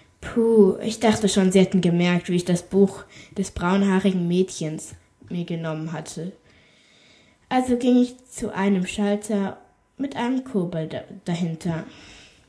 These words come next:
Er fragte mich nach einem Schlüssel oder so. Ich hatte seit meiner Geburt,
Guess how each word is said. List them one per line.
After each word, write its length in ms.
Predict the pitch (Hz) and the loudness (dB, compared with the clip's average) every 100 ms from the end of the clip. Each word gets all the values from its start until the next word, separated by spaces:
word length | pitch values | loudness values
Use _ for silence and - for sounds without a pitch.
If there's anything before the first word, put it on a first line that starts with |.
| _ _ | _ _
Er 100 | 220 | -6
fragte 440 | 214 240 240 240 | -2 0 2 6
mich 320 | 214 202 208 208 | 8 8 6 2
nach 160 | 196 | 2
einem 280 | - 202 202 | 2 2 2
Schlüssel 520 | - 214 214 214 160 | 2 4 6 6 2
oder 200 | 156 160 | 0 -2
so. 280 | 170 156 160 - _ - - - - - | -2 -4 -6 -8 _ -20 -20 -20 -20 -8
Ich 160 | 247 247 | -2 2
hatte 240 | 247 254 | 2 2
seit 340 | 220 226 277 269 | 2 2 0 2
meiner 240 | 240 233 | 2 2
Geburt, 680 | 220 196 190 190 156 - | 2 0 -2 -4 -6 -10